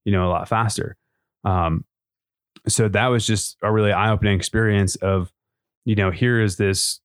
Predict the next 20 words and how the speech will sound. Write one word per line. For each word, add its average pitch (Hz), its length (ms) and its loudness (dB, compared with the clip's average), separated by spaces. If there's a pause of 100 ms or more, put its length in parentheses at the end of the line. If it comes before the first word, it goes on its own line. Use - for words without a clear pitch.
(920)
you 104 100 0
know, 87 340 0 (1040)
ability 113 440 2
to 98 100 2
hire 107 300 2
veterans 101 460 2
that's 95 180 -2
out 110 180 0
there 95 240 0
that 90 280 -4 (200)
veterans 95 420 0
don't 92 360 -2 (120)
know 90 460 -2 (180)
exist. - 600 -6 (580)
So 92 640 2 (1080)
with 95 280 -2
that, 117 440 0 (920)
I 107 120 4
sort 110 260 0
of 98 260 0